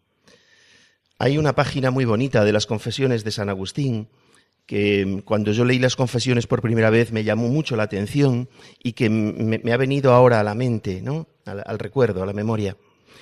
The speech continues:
Cuenta el santo que cuando él ya se decidió por renunciar a la vida que llevaba y darse a Dios, las frivolidades, las cosas a las que tanto había amado hasta entonces, le gritaban con mucha fuerza para que no las dejara.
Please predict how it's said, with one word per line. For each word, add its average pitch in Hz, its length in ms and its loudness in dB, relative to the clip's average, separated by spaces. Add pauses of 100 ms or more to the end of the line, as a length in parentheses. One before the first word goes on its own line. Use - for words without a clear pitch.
(240)
Cuenta 139 300 2
el 135 100 4
santo 160 400 0
que 127 120 -2
cuando 110 360 0
él 147 160 2
ya 165 120 0
se 156 160 -2
decidió 123 460 0
por 127 160 0
renunciar 120 560 0
a 110 60 2
la 104 100 2
vida 135 220 0
que 127 120 -2
llevaba 135 500 2
y 82 280 -6
darse 104 340 -2
a 110 60 -2
Dios, 160 360 -2 (580)
las 117 260 0
frivolidades, 127 840 0 (120)
las - 300 -14
cosas 139 500 0
a - 60 -2
las 101 160 -2
que - 80 -4
tanto 147 340 2
había 135 200 2
amado 127 260 2
hasta 107 220 -2
entonces, 147 640 -2 (160)
le 120 160 0
gritaban 147 540 0
con 120 200 0
mucha 151 240 -2
fuerza 160 420 -4
para 110 200 -4
que 107 100 -4
no 110 140 -2
las 107 160 -6
dejara. 95 520 -12